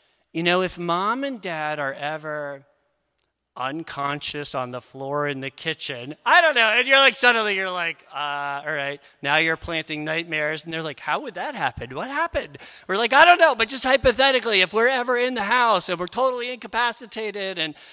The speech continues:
th-, this is what you're to do. You get the phone and you hit the green," this is like our landline phone, "hit the green call button and just dial nine one one and talk to the nice people and answer all their questions."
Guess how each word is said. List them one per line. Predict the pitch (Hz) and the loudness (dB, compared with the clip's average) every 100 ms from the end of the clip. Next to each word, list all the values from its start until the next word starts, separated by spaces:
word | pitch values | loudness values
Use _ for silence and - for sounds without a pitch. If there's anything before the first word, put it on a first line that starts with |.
| - - _ | -20 -20 _
th-, | 190 | -14
this | 170 220 254 | -6 -4 -4
is | 247 | -4
what | 233 233 | -6 -6
you're | 214 220 | -4 -6
to | 196 208 | -6 -6
do. | 190 190 127 _ - | -4 -6 -6 _ -14
You | 170 | -12
get | 139 175 190 - | -10 -10 -8 -8
the | 233 | -10
phone | - 247 214 190 190 220 240 233 _ - | -2 2 4 4 4 0 -4 -8 _ -6
and | 151 | -4
you | 151 | -2
hit | 160 202 | -4 -8
the | - | -10
green," | 147 156 185 214 233 214 | -10 -10 -8 -6 -6 -6
this | 160 | -8
is | 185 | -6
like | 170 | -2
our | 170 | 0
landline | 160 165 175 190 202 | 0 0 -2 -4 -8
phone, | - 151 | -10 -12
"hit | 147 220 | -12 -14
the | 233 | -14
green | 170 180 226 269 | -10 -6 -4 -4
call | 220 254 254 | -4 -2 0
button | 202 135 120 240 214 - _ _ _ _ | 0 -2 -2 -8 -16 -20 _ _ _ _
and | 147 139 | -10 -8
just | 143 147 | -10 -10
dial | 151 135 127 | -8 -6 -4
nine | 131 139 160 196 214 202 | -4 -4 -4 -6 -8 -8
one | 185 185 175 | -8 -10 -10
one | 170 170 131 113 | -10 -10 -10 -12
and | 139 123 | -16 -16
talk | - 170 196 254 | -10 -8 -6 -8
to | - | -14
the | 170 131 | -14 -12
nice | 135 175 - | -12 -10 -10
people | - 180 151 - 107 101 _ _ 131 | -10 -12 -14 -18 -20 -20 _ _ -14
and | 127 | -14
answer | 143 156 - - 131 | -12 -14 -14 -14 -14
all | 127 160 | -14 -16
their | 151 | -16
questions." | - 113 - - - 120 _ - | -18 -18 -18 -20 -20 -20 _ -20